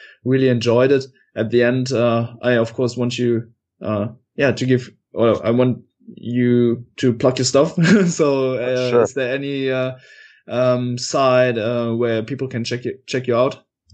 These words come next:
Speaker 2: Yeah, for sure. So for most of the, uh, educational content and, and resources, articles, research, and videos, uh, check out school of gains dot com. Gains is spelled with a Z.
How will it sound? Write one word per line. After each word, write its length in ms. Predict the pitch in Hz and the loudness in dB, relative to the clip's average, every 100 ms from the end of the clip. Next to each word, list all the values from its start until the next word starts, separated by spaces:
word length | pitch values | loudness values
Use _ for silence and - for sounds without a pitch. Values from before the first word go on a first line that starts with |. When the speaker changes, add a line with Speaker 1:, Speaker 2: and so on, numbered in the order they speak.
| - | -6
Speaker 2:
Yeah, 420 | 110 131 113 92 | 2 4 6 2
for 180 | - 110 | -2 -10
sure. 320 | - 113 95 | -2 0 0
So 340 | - 117 104 - _ | 0 0 0 -2 _
for 100 | 113 | 0
most 340 | 110 120 117 131 | 2 2 2 -2
of 180 | 110 101 | -2 0
the, 180 | 104 | 2
uh, 120 | 95 90 | 2 2
educational 680 | 110 98 98 107 107 - 107 | 0 0 -2 -2 -2 -2 -6
content 640 | - 104 101 - 104 101 92 | -2 -2 -2 -2 -4 -4 -6
and, 180 | 87 - | -8 -8
and 180 | 90 | -6
resources, 640 | 90 98 - 98 92 98 87 | -4 -4 0 0 0 -4 0
articles, 520 | 92 92 - 95 90 92 | 0 0 -2 -4 -4 -6
research, 420 | 92 - 90 - | -6 -4 -6 -6
and 120 | 85 | -6
videos, 360 | 90 92 90 - _ _ _ _ - | 0 2 0 -2 _ _ _ _ -2
uh, 140 | 87 87 | 0 0
check 260 | - 101 | -2 0
out 240 | 104 85 - | 2 0 -4
school 480 | - 110 117 113 | -10 -2 2 2
of 220 | 101 87 92 | 2 0 -6
gains 640 | 92 101 110 117 113 - - | -6 -4 -4 -4 -8 -14 -4
dot 220 | 95 90 - | 0 0 0
com. 420 | 104 110 127 127 _ _ _ - 82 | 0 0 -2 -12 _ _ _ -12 -6
Gains 320 | 101 98 90 | -4 -4 -8
is 120 | - | -6
spelled 280 | - 95 87 | 0 0 0
with 160 | 90 | -4
a 60 | 85 | -6
Z. 360 | 78 113 151 | -6 -6 -6